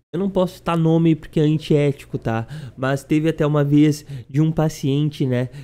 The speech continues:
de noventa e dois anos. Ele sofreu uma parada na emergência, ficou vinte e um minutos parado.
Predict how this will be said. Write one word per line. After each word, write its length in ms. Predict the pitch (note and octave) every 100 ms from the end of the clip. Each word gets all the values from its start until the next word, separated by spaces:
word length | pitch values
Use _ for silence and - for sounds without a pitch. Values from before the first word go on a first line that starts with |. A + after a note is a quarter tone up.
| -
de 140 | C3
noventa 680 | D3 D3+ C#3+ C3+ D#3+ F3 D#3+
e 100 | D#3+
dois 520 | C#3+ C#3 D#3 D#3 C3
anos. 640 | D3 D#3 D3+ C3 A2+ - - _ _ -
Ele 160 | D3+
sofreu 400 | D#3+ E3+ - D#3
uma 160 | E3 E3
parada 500 | D#3+ D#3 D3 D3+ D#3+
na 80 | D3+
emergência, 580 | D3+ D3 C3 C#3+ C#3+ C3+
ficou 220 | - D#3+
vinte 640 | C#3+ C3+ F#3 G3+ G3 -
e 80 | F3
um 180 | E3 F3+
minutos 720 | F3 E3 D3+ E3 E3 C#3 A#2+
parado. 800 | - C#3+ D#3 D#3 D3 C3+ A2+